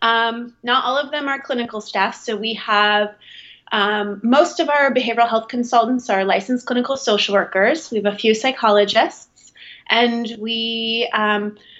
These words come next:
we have this role we've developed called behavioral health resource specialist. And it's kind of like a community health worker role where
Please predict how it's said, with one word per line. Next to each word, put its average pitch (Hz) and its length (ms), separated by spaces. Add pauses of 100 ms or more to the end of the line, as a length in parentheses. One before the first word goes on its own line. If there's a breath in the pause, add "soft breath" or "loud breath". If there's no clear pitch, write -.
we 254 120
have 339 160
this 359 200
role 311 220
we've 285 180
developed 226 400
called 202 240
behavioral 226 440
health 208 300
resource 208 400
specialist. - 880 (360 loud breath)
And 262 240
it's 554 200
kind - 300
of - 60
like 339 180
a 262 80
community 233 420
health 208 340
worker 190 300
role 185 420
where 202 340